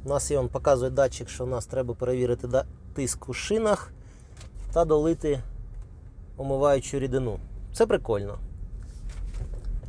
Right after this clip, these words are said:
Сидіння в нас екошкіра, майже такі самі, як в комплектації Prime, з алькантарою. Темно-сірий дах.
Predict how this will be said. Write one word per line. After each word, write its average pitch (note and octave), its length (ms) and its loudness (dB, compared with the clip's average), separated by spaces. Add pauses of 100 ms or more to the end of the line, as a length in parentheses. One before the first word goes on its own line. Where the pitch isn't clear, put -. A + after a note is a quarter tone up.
Сидіння F3+ 520 6
в D3+ 60 4
нас D3+ 400 4
екошкіра, D#3+ 680 2
майже D#3+ 360 6
такі - 240 0
самі, E3 480 6
як C#3 240 4
в - 40 -18
комплектації C#3+ 920 -2
Prime, C3+ 440 6 (540)
з A#2+ 80 0
алькантарою. D3+ 920 2 (1080)
Темно-сірий D#3+ 680 4
дах. C3 460 4